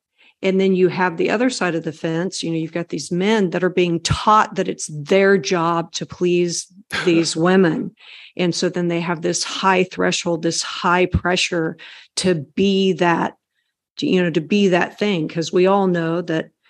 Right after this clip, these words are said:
Speaker 1: you know, when, when you're talking about orgasms, that happens very quickly with men, and it doesn't happen like that with women. What was the thing I heard one time? Men are like microwaves and women are like ovens. <laughs> You know, I mean,
Speaker 2: <laughs>
Speaker 1: it's,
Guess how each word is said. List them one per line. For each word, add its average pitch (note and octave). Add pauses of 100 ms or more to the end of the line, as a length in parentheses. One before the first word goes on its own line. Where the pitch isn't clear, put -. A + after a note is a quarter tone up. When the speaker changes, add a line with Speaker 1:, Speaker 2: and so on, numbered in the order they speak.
(300)
Speaker 1:
you G#3
know, D#3+
when, -
when F3+
you're E3+
talking F3+
about E3 (680)
orgasms, F#3 (300)
that F3+
happens F3+
very F#3+
quickly A3
with F3
men, E3
and E3
it E3
doesn't A3
happen E3+ (140)
like E3+
that E3
with E3
women. E3+
What F3+
was F3+
the E3
thing E3+
I E3
heard E3
one E3
time? E3
Men E3
are E3
like D#3
microwaves E3
and F3+
women E3
are D#3+
like D#3+
ovens. F#3+
<laughs> G2+
You A3+
know, C#3
I F#3+
mean, G3+
Speaker 2:
<laughs> -
Speaker 1:
it's, -